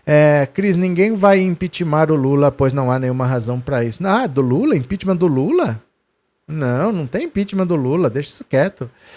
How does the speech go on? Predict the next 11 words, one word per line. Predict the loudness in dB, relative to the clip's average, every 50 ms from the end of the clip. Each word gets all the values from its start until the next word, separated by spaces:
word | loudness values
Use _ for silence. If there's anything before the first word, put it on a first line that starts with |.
| -20 -20 -6 -2
Antônio | 0 0 0 0 2 2 4 4 4 2 2
Fernandes, | 4 6 6 6 6 6 4 4 2 0 -4
obrigado | -2 -2 0 2 4 6 6 6 4 2
pelo | 0 -2 0 0 -2
super | -2 -4 -4 -2 -2 -2 -2 -2
sticker, | -4 -4 -4 -6 -4 -2 -2 -2 -2
viu? | 0 0 0 0 0
Muito | 0 -2 -2 -2 -2 -2 -4
obrigado, | -2 -2 -2 0 0 0 0 0 0
Antônio | -2 -4 -2 -2 -2 -2 -2 -4
Fernandes. | -4 -2 -2 -2 -2 0 0 2 2 2 2 2 2 2 2 0 0 -2 -4 -10 -12 -16